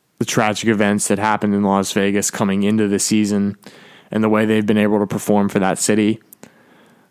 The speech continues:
Uh, James Neal has been dynamite, and they're down to their fourth goaltender right now. Uh, Marc-Andre Fleury went down. They got Malcolm Subban from the Bruins. He went down. Uh, Oscar Danks went down.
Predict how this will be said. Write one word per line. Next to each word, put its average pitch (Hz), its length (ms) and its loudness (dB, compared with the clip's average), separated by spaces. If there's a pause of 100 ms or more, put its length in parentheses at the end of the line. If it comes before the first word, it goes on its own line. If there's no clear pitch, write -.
Uh, 95 180 0
James 104 420 -2
Neal 107 360 0
has 104 160 -6
been 101 240 -2
dynamite, 104 600 0 (760)
and 117 120 0
they're 143 120 2
down 175 180 2
to 151 60 2
their 107 120 0
fourth 117 360 0
goaltender 101 560 0
right 87 180 0
now. 90 320 -2 (480)
Uh, 101 240 0
Marc-Andre 113 560 0
Fleury 131 320 2
went 123 180 0
down. 123 460 0 (1120)
They 135 100 2
got 123 160 0
Malcolm 123 320 0
Subban 123 640 2
from 131 140 0
the 123 40 2
Bruins. 123 580 0
He 131 180 0
went 123 240 0
down. 113 480 2 (680)
Uh, - 260 -2
Oscar 120 340 0
Danks 117 360 0
went 117 200 2
down. 113 500 0